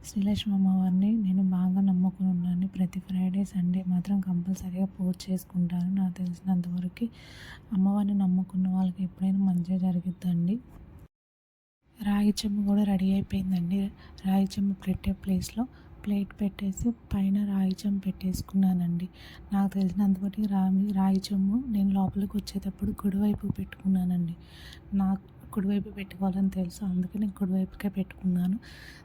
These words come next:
తర్వాత వచ్చి నేను అమ్మవారికి ఫ్లవర్స్ పెట్టు-, పూలు పెట్టుకున్నాను. పూలు, పూలు పెట్టుకుంటున్నాను. అన్ని దేవుళ్ళకి పూలు పెట్టుకుంటున్నాను. అన్ని దేవుళ్ళు పూలు పెట్టేసుకున్న తర్వాత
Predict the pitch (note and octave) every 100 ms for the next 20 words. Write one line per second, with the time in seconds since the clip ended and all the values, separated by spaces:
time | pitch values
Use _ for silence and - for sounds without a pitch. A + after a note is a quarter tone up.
0 | - G3+ F#3 G3 G#3 G#3 F#3+ - A#3+ A3+
1 | G3+ F#3+ F#3+ G3 G3+ F#3+ - A#3+ - F#3+
2 | F#3+ - - F#3+ - - - G#3 F#3+ F#3+
3 | - - F3 F#3 F3+ F3+ - G3 G3+ G#3+
4 | - - - - G#3 G3+ G3+ - - F#3
5 | F3+ F#3 F3+ G3 G#3 F#3+ G3+ F#3 G3 G3
6 | G3 - - - F#3+ F#3 F#3+ - - F#3+
7 | F3 F3+ F3 D#3 - _ _ _ _ _
8 | _ _ _ _ - - - - - -
9 | - - G3 G3+ G3+ F#3+ F#3+ F#3+ G3+ G#3+
10 | G3 G3 F#3+ G3 - F#3 F#3 - F#3+ F#3+
11 | F#3 E3+ F3 F#3 F3+